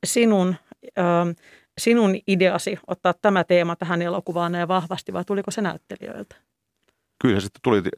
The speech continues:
Speaker 2: Ti-, Timolta. Me oltiin, kyllä mä tiesin, että tästä, niinku, tässä ennakkovaiheessa, äh, kun oltiin keskusteltu, ja Timo, me ikään kirjoitti myöskin, niinku, siitä omista hahmoistaan paperille meille, niinku, että se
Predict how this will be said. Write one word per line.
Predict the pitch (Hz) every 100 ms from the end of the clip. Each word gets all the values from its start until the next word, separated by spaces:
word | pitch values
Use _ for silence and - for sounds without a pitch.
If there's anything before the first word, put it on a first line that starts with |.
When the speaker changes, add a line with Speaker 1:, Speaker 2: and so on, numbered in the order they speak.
| -
Speaker 2:
Ti-, | - -
Timolta. | 107 101 92
Me | 110
oltiin, | 104
kyllä | 98 110
mä | 110 -
tiesin, | - 131 104
että | 87
tästä, | 98 - -
niinku, | 104 69 - 175 - _ -
tässä | - 107
ennakkovaiheessa, | 113 98 95 90 80 85 - 85 - _ _ -
äh, | - - - _ _ _ _ _ _ _ _ _
kun | -
oltiin | 87 92
keskusteltu, | 107 - 80 - 82 85
ja |
Timo, | 85 85 87 95
me | 95 - -
ikään | 92 95
kirjoitti | 92 98 82 85
myöskin, | 87 85 - 85
niinku, | 87 -
siitä | - - 233 - -
omista | 98 87 -
hahmoistaan | 87 82 87 - 90 80 - _ - - _
paperille | - 90 85 82 80
meille, | 85 82 -
niinku, | 95 90 - _ _ -
että | -
se | -